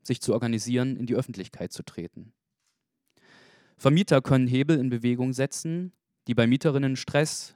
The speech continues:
Zukunftsunsicherheit und Angst auslösen. Oft ist dies von der Eigentümerseite bewusst kalkuliert. Die Wirkung der Waffen, die beide Parteien anwenden können, sind sehr ungleich.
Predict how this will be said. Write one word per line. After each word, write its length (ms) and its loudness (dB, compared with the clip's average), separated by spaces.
Zukunftsunsicherheit 1040 0
und 140 -6
Angst 300 -6
auslösen. 680 -10
Oft 300 0
ist 160 -8
dies 160 -4
von 100 0
der 120 2
Eigentümerseite 760 -2
bewusst 400 -2
kalkuliert. 680 -6
Die 80 0
Wirkung 300 10
der 120 6
Waffen, 300 4
die 80 0
beide 220 4
Parteien 420 2
anwenden 460 -2
können, 340 -6
sind 160 -6
sehr 240 2
ungleich. 680 -6